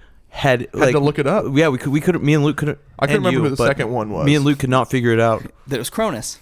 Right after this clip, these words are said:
Speaker 2: Yeah.
Speaker 1: Yeah.
Speaker 3: Saturn's the one everyone always obviously
Speaker 2: Well,
Speaker 3: remembers
Speaker 2: it's just
Speaker 3: now.
Speaker 2: like Cronus has literally never been anything but Cronus.
Speaker 3: Right.
Speaker 2: And, like, you hear his name and you're like,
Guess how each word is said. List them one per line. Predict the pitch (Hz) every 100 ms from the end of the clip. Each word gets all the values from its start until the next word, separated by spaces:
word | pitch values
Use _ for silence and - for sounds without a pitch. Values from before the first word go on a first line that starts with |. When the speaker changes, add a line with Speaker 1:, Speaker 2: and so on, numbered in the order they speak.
| _ _ -
Speaker 2:
Yeah. | 127 139
Speaker 1:
Yeah. | 143 135 117
Speaker 3:
Saturn's | - 208 247 196
the | 165
one | 156
everyone | 151 151
always | 139 135 135
obviously | 147 139 147
Speaker 2:
Well, | 226
Speaker 3:
remembers | - 131
Speaker 2:
it's | 127
just | 143
Speaker 3:
now. | 147 131 120
Speaker 2:
like | 139 -
Cronus | - 185 202 202
has | 175 147
literally | 143 156 165 160
never | 151 139 143
been | 139 135 135 135
anything | - 139 135 135
but | 127 123
Cronus. | - 139 147 90 - -
Speaker 3:
Right. | - 135
Speaker 2:
And, | 131
like, | 143 139
you | 139
hear | 175 208
his | 143
name | 165 175
and | 143
you're | 135 131
like, | 131